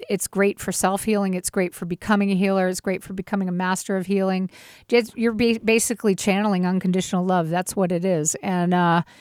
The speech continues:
and unconditional love has the power to heal. <laughs> So, um, and we can see that by the multitude of results that have come through, um, you know, in the, it,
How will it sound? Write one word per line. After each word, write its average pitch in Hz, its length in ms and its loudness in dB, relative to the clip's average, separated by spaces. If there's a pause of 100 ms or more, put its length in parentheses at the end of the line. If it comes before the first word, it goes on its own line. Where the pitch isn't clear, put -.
(240)
and 185 320 2
unconditional 202 560 2
love 190 160 4
has 185 160 2
the - 60 -18
power 185 200 2
to 185 60 2
heal. 190 360 2 (180)
<laughs> - 180 -18
So, 196 460 2 (340)
um, 185 420 2 (140)
and 214 140 2
we 214 80 4
can 220 160 2
see 226 240 2
that 214 260 0
by 185 400 4 (360)
the 185 320 2
multitude 202 580 2
of 175 120 -2
results 180 440 0
that 190 100 0
have 170 120 -2
come 180 240 2
through, 185 500 2 (160)
um, 175 400 0 (180)
you 180 140 2
know, 170 320 2 (480)
in 190 140 4
the, 202 140 -2
it, - 140 -2